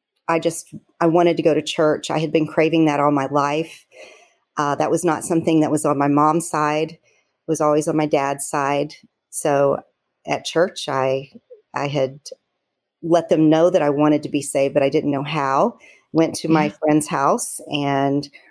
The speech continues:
Speaker 1: her mom just came up to me and said, "Do you know how much Jesus loves you?"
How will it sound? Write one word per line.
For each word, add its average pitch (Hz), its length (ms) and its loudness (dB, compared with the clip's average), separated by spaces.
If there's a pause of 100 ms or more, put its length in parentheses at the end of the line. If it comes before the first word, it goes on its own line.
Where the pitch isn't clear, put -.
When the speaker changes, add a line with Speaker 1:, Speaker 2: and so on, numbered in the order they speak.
(100)
Speaker 1:
her 165 140 2
mom 160 300 4
just 170 220 -4
came 160 160 -2
up 160 140 -2
to 175 120 -6
me 180 180 2
and 165 140 0
said, 156 180 -4
"Do 160 80 -8
you 185 140 -2
know 185 120 2
how 185 120 -2
much 170 280 -2
Jesus - 400 -6
loves 180 300 -2
you?" 147 300 -2